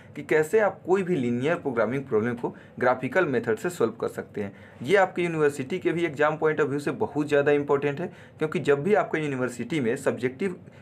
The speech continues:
पेपर का एग्जाम होता है, तो ये क्वेश्चन सोलह नंबर का पूछा जाता है। same to same यही क्वेश्चन हर साल रिपीट किया जाता है। जैसे यहाँ पे सिक्स लिखा हुआ है, तो अगले साल फ़ाइव लिखा हो सकता है, टू लिखा हो सकता है,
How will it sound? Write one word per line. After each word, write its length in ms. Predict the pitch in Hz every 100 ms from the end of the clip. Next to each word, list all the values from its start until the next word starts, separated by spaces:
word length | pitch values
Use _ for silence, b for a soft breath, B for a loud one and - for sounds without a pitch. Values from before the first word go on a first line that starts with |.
| -
पेपर 240 | 135 139 143
का 120 | 139
एग्जाम 360 | 120 107 151
होता 280 | 143 117 107
है, 180 | 131 185 B B
तो 60 | 143
ये 180 | 143 208
क्वेश्चन 340 | 135 131 160
सोलह 300 | 160 135 139
नंबर 260 | 139 123 117
का 140 | 139 160
पूछा 300 | 113 113 107
जाता 280 | 98 101
है। 100 | 98
same 320 | - 175 190 180
to 140 | 147
same 200 | 175 170
यही 200 | 123 156
क्वेश्चन 380 | 135 131 147 196 B B 139
हर 140 | 165
साल 220 | 165 143
रिपीट 380 | 131 120 143 143
किया 120 | 120 107
जाता 260 | 95 101
है। 140 | 95 95 B B
जैसे 220 | - 175
यहाँ 160 | 160 156
पे 100 | 156
सिक्स 300 | 147 175 -
लिखा 200 | 165 180
हुआ 160 | 175 190
है, 80 | 175
तो 180 | 117 120
अगले 180 | 117 117
साल 160 | 120 104
फ़ाइव 260 | 117 120
लिखा 200 | 143 143
हो 80 | 147
सकता 300 | 147 143 151
है, 140 | 156 -
टू 120 | 135 139
लिखा 200 | 147 151
हो 80 | 147
सकता 300 | 143 -
है, 140 | 139